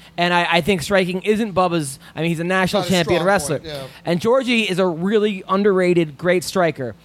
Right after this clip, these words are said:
Speaker 1: You look at some of the guys Georgie has beat, that re-, I mean, the wrestlers that he's beat, Lance Palmer, uh, you, the list goes on of people that Georgie's
Speaker 2: Yeah.
Speaker 1: beat have been really good wrestlers.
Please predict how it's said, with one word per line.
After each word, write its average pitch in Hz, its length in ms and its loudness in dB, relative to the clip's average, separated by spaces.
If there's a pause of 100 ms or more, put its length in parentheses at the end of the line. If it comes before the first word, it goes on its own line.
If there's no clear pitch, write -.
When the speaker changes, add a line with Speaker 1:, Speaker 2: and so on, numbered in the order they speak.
(100)
Speaker 1:
You 190 80 -4
look 240 160 0
at - 80 -6
some 247 120 2
of 226 60 0
the 214 60 4
guys 202 280 2
Georgie 175 360 2
has 139 140 -4
beat, 262 420 -2 (480)
that 196 180 0
re-, 185 180 2
I 202 80 -2
mean, 202 180 -2
the 185 60 -2
wrestlers 208 520 2
that 151 60 -2
he's 156 120 0
beat, 147 300 -2
Lance 190 300 -4
Palmer, 208 760 2 (320)
uh, 180 120 0 (220)
you, 208 260 -6
the 196 180 -4
list 254 160 2
goes 220 160 2
on 202 140 2
of - 60 0
people 226 180 -2
that 185 140 2
Georgie's 196 340 0
Speaker 2:
Yeah. 139 60 -12
Speaker 1:
beat 185 140 0
have 151 100 -2
been 160 260 -6
really 208 260 2
good 180 180 0
wrestlers. 147 580 -2